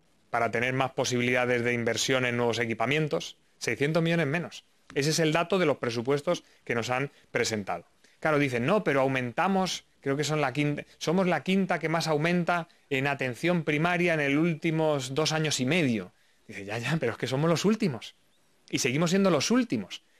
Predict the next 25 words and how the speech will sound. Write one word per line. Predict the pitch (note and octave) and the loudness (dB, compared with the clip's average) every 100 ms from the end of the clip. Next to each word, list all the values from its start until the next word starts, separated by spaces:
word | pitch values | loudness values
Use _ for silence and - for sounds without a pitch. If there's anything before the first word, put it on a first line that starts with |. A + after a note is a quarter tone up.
| - | -4
en | B2 | -2
atención | A#2+ B2 A#2+ A#2 | 0 0 0 0
primaria. | A2 G2+ F#2 - _ _ _ D#3+ | 0 -2 -6 -10 _ _ _ 0
Hemos | E3 F3+ | 2 2
crecido | F#3 E3 F#3 | 0 2 4
más | F3+ D#3+ | 2 2
que | F#3+ | 2
otros, | G#3 A3 D3+ - - _ | 4 4 2 -2 -12 _
pero | A#2+ A2+ | -4 -2
sí | E3+ | -2
es | E3 | 0
que | G3+ | 2
éramos | F#3 G3 | 4 4
los | E3 C#3+ | 4 4
últimos | G3+ G3 F#3 F3 | 2 2 2 2
y | |
seguimos | D3+ D3 F#3+ G3 | 0 2 4 2
los | C3 | 4
últimos". | A#3 C4+ G#3 A#2 - _ _ _ _ _ - | 2 2 -2 -4 -12 _ _ _ _ _ -6
Es | C3+ | -2
absolutamente | E3+ E3+ E3+ E3+ F3 E3+ F#3+ F3+ - - - | 0 2 2 2 2 2 0 -2 -14 -10 -2
insuficiente | C3+ C#3 B2+ B2 C#3+ D3 F3+ | 0 0 0 0 0 0 0
y | C#3+ | 2
un | C#3 | 2
engaño | C#3 B2+ C#3+ D3+ E3 | 2 0 2 2 0